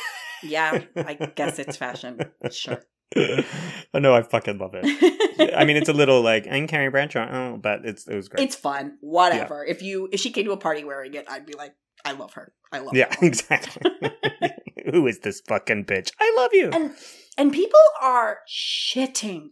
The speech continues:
Speaker 1: on Leah online right now.
Speaker 2: Really?
Speaker 1: They hate her.
Speaker 2: Really? Well,
Speaker 1: Yeah,
Speaker 2: I mean,
Speaker 1: 'cause I know you don't really keep up with the, the tweeters
Speaker 2: No, I
Speaker 1: all
Speaker 2: don't.
Speaker 1: the
Speaker 2: But
Speaker 1: time.
Speaker 2: I, like, I get, like, I mean, such is the way, you know? Like, Mandalorian, this is the way. It, like, uh, second season,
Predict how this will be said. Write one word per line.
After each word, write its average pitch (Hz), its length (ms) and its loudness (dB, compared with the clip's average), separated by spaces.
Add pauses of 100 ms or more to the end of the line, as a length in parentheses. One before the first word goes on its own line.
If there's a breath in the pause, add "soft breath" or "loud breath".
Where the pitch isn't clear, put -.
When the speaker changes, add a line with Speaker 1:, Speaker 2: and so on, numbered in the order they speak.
Speaker 1:
on 151 220 -10
Leah 139 200 -14
online 131 440 -16
right 127 140 -20
now. 104 100 -14
Speaker 2:
Really? 101 520 -10
Speaker 1:
They 190 120 -6
hate 202 340 -6
her. - 240 -14
Speaker 2:
Really? 104 460 -6
Well, 160 260 2
Speaker 1:
Yeah, 156 100 0
Speaker 2:
I 131 120 -2
mean, 135 120 0
Speaker 1:
'cause 185 80 0
I - 40 -2
know 202 80 2
you 208 100 0
don't 202 120 2
really 175 140 -2
keep 190 320 -8
up 170 240 0
with - 180 -8
the, 135 260 -4 (140)
the 143 60 -14
tweeters 139 640 -8
Speaker 2:
No, 123 140 -4
I - 100 -6
Speaker 1:
all 101 40 -8
Speaker 2:
don't. - 220 -10
Speaker 1:
the 147 80 -12
Speaker 2:
But 143 80 0
Speaker 1:
time. - 100 -4
Speaker 2:
I, 143 40 2
like, 139 240 2
I 123 120 4
get, 131 320 -2
like, 123 280 -2
I 123 120 2
mean, 135 180 -4
such - 260 -6
is 143 140 -6
the 123 100 -4
way, 92 320 -12 (140)
you 101 140 -6
know? 92 260 -8 (320)
Like, - 180 -10
Mandalorian, 135 680 4
this 135 180 -2
is 120 120 -8
the 107 120 -4
way. 92 280 -6
It, 123 160 -4 (220)
like, 117 260 -4 (460)
uh, - 140 -4
second 147 340 -2
season, 113 640 -6